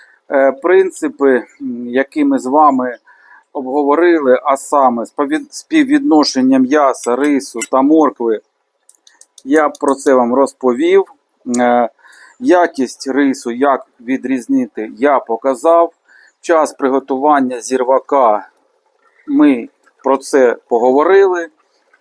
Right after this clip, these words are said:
Е, важлива деталь, я не додаю ніяких приправ, окрім,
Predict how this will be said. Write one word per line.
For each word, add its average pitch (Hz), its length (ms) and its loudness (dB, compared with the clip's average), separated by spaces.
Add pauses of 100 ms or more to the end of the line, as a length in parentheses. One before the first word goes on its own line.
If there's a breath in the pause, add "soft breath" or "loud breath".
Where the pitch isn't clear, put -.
(200)
Е, 123 120 0
важлива 143 600 0
деталь, 131 480 0
я 143 240 0
не 175 140 -4
додаю 139 680 -6
ніяких 151 580 -2 (280)
приправ, 139 520 0
окрім, 143 560 -2